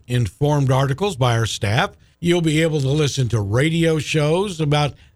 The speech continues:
that topic, credit cards, and you'll also be able to read some of the Ask R Ps,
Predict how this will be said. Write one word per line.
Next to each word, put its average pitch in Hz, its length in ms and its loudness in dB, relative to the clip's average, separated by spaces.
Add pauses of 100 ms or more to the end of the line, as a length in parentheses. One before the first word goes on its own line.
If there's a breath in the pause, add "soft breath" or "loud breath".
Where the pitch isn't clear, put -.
that 143 300 0
topic, 139 560 0 (260)
credit 113 420 0
cards, 110 380 -2 (340 soft breath)
and 247 180 -2
you'll 220 160 -4
also 202 380 -4
be 185 200 -2
able 170 240 -2
to 156 120 -2
read 151 480 -2 (220 soft breath)
some 151 260 0
of 151 100 0
the 156 220 -2
Ask 127 480 0
R 123 320 0
Ps, 170 680 -2